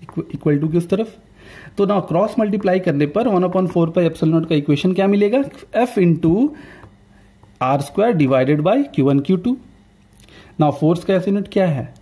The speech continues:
न्यूटन। डिस्टेंस का स्क्वायर, that is मीटर का स्क्वायर। चार्ज into चार्ज, कूलम, कूलम, तो कूलम स्क्वायर।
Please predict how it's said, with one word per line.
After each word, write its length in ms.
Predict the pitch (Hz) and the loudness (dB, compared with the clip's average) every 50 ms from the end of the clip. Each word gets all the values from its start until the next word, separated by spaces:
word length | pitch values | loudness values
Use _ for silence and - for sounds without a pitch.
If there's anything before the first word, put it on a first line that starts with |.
| - - | -4 -2
न्यूटन। 380 | 147 135 127 123 160 175 196 196 - - - - - - _ - - - - - _ - | 0 0 0 0 0 0 0 -2 -6 -12 -20 -20 -20 -20 _ -20 -20 -20 -20 -14 _ -4
डिस्टेंस 380 | 139 147 - - 180 185 175 - | -4 -2 0 0 0 0 0 0
का 140 | - 185 180 | 0 -2 -2
स्क्वायर, 320 | - - - 196 202 196 | -2 -2 0 0 2 2
that 200 | 185 170 175 208 | 2 0 0 0
is 60 | 170 151 | 0 0
मीटर 300 | 143 123 123 143 135 147 | 0 0 0 -2 -2 -2
का 160 | - 160 156 | 0 -2 -2
स्क्वायर। 340 | 156 - - 190 208 247 - - - - - - - - - - - - - | -2 -2 0 0 0 0 -2 -6 -16 -20 -20 -20 -20 -20 -20 -20 -16 -6 -4
चार्ज 320 | 185 156 170 185 175 185 | -2 0 0 2 2 2
into 220 | 185 180 175 196 | 2 2 2 0
चार्ज, 320 | 180 190 196 202 233 233 - | 0 0 0 0 0 -2 -6
कूलम, 360 | - - 147 131 131 135 139 | -6 -2 0 2 2 2 0
कूलम, 320 | 139 - 170 170 190 226 - - - - - _ _ _ _ _ _ - - - - - - | 0 0 0 0 0 0 -2 -6 -12 -20 -20 _ _ _ _ _ _ -20 -20 -20 -20 -8 -6
तो 80 | - 135 | -6 -2
कूलम 280 | - 147 143 156 156 | 0 2 2 2 2
स्क्वायर। 400 | 151 - - - 180 208 247 - | 0 -2 -2 -2 0 0 0 -2